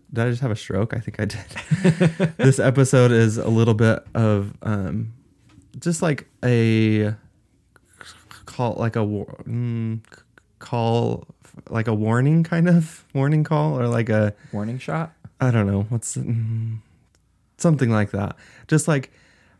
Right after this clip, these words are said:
Speaker 1: a
Speaker 2: Call to arms.
Speaker 1: call to
Speaker 2: <laughs>
Speaker 1: rec-, recognize this in the church with, within members. And the, um,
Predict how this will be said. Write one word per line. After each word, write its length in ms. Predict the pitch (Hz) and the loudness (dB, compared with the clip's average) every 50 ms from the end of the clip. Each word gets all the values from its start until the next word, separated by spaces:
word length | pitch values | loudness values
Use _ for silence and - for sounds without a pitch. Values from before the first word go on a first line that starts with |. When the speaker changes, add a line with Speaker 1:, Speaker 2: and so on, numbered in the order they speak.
| _ _ _ _ - - | _ _ _ _ -2 2
Speaker 1:
a 180 | 131 127 123 | 4 4 4
Speaker 2:
Call 220 | 123 135 143 143 135 | 4 4 4 2 0
to 220 | - 127 139 127 120 | 0 0 2 2 2
arms. 420 | 117 113 107 98 101 95 92 92 | 2 2 0 -2 -2 -4 -4 -4
Speaker 1:
call 380 | 104 - 147 131 165 165 165 160 | 0 2 4 6 8 8 8 6
to 400 | 156 - - 156 139 131 131 - | 4 4 6 8 8 8 6 4
Speaker 2:
<laughs> 200 | 160 - 214 - 113 | 4 2 2 2 4
Speaker 1:
rec-, 300 | 127 127 127 123 - - - - | 4 4 4 4 2 -4 -10 -4
recognize 920 | 117 120 139 139 135 - 139 120 123 117 117 107 101 98 101 101 104 110 117 - | 0 4 4 4 4 2 0 -2 0 0 2 2 2 2 0 0 -2 -4 -10 -8
this 600 | - 117 120 107 98 95 101 - - - - - _ _ _ _ _ _ _ _ - - _ _ - | -8 -4 -2 0 0 0 -2 -4 -10 -18 -18 -20 _ _ _ _ _ _ _ _ -20 -20 _ _ 2
in 180 | 139 143 139 | 2 4 4
the 80 | 127 113 | 4 2
church 340 | - - 101 95 98 - - | 0 0 0 -2 -2 -2 -2
with, 280 | 104 104 - - - | -2 -2 -2 -4 -4
within 320 | - 110 101 - 104 98 98 | -2 -2 0 2 2 0 2
members. 500 | 92 92 92 90 - 107 110 - - - - | 0 0 -2 -2 -2 -4 -6 -6 -10 -8 -2
And 500 | 113 113 110 107 107 104 104 101 - - _ _ - _ _ _ _ _ _ _ _ _ _ _ _ - - | 0 2 2 4 4 2 2 0 -4 -8 _ _ -20 _ _ _ _ _ _ _ _ _ _ _ _ -10 -4
the, 460 | 110 113 117 113 110 110 110 110 110 80 | 0 4 4 6 6 6 6 4 4 2
um, 460 | 90 107 104 101 98 98 98 104 107 | 2 2 2 2 0 0 -2 -2 -4